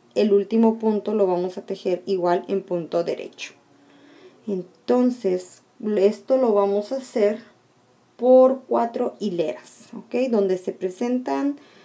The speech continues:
donde están nuestros puntos en derecho, pues los tejemos en derecho, y donde están en revés, es en revés. Y cuando ya tengas tus cuatro hileras de esta manera tejidas, regreso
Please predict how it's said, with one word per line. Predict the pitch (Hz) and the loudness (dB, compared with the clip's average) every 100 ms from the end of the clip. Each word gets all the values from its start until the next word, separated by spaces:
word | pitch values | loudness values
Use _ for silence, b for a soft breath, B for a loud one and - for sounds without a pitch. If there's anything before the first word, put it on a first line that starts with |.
| B B B _ | B B B _
donde | 202 196 175 | -2 0 0
están | 175 - 226 226 | -2 -2 2 4
nuestros | 233 233 - 175 | 4 2 -4 -8
puntos | - 220 226 220 190 175 - | -4 4 6 6 2 -8 -12
en | 180 180 | -6 0
derecho, | 175 202 247 285 - | 2 4 2 -4 -6
pues | 208 | -4
los | 185 180 | -4 -6
tejemos | 180 190 190 202 - | -12 -6 -4 -4 -6
en | 208 190 | -8 -6
derecho, | 175 196 226 277 | -2 -2 -2 -2
y | |
donde | 240 190 | -2 -2
están | 175 180 185 | -4 -6 -4
en | 185 | -4
revés, | 175 180 226 - | 0 0 0 -4
es | 190 - | -6 -4
en | 196 | -4
revés. | 175 170 165 - - - - _ _ b b b b _ _ _ _ _ _ _ _ _ _ _ | -4 -6 -8 -12 -16 -18 -20 _ _ b b b b _ _ _ _ _ _ _ _ _ _ _
Y | 233 269 320 - | -2 0 -2 0
cuando | 254 226 214 196 | 4 4 4 2
ya | 185 220 226 | 2 0 0
tengas | 247 240 220 180 | 0 2 0 -2
tus | - 175 - | -8 -18 -10
cuatro | - 226 220 - 175 | 0 2 2 -4 -4
hileras | - 185 190 196 196 170 - - - - _ _ _ _ | -4 0 4 6 4 2 -4 -16 -16 -18 _ _ _ _
de | 185 180 | -2 -2
esta | 175 - | -2 -4
manera | 220 202 196 175 - | -2 0 0 -2 -4
tejidas, | 196 - 240 214 220 - b b b _ | -8 -4 -2 0 -2 -6 b b b _
regreso | 190 190 185 185 196 196 - 247 254 | 0 2 4 4 6 4 2 -4 -4